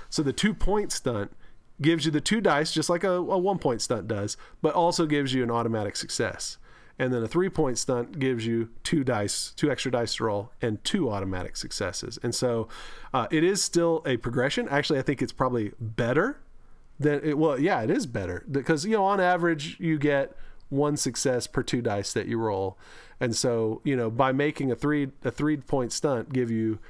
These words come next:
two extra successes and two dice, it's automatically making sure that, you know, what would have been,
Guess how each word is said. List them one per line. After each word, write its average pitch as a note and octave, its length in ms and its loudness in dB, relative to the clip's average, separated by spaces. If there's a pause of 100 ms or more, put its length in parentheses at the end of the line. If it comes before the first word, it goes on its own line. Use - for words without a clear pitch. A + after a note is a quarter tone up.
(280)
two D#3+ 180 4
extra C3+ 240 -2
successes A#2+ 600 -2
and G#2 120 -4
two B2 160 0
dice, A#2 480 -2 (220)
it's - 260 -2
automatically C#3+ 880 4
making B2 360 0
sure A#2+ 340 0
that, G2 280 -4 (220)
you C#3 100 0
know, G2+ 200 -2
what C#3 220 2
would E3 180 4
have B2+ 140 -2
been, A2+ 340 0